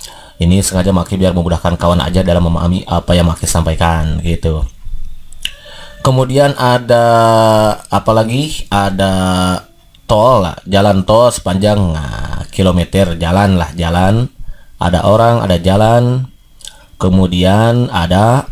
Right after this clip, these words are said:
waktu gitu kan, waktu. Nah, lima belas orang katanya nih, dia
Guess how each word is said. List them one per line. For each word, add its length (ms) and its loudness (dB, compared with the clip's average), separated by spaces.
waktu 640 -4
gitu 240 -10
kan, 240 0
waktu. 720 -2
Nah, 320 -12
lima 240 0
belas 240 0
orang 400 0
katanya 800 0
nih, 400 0
dia 160 2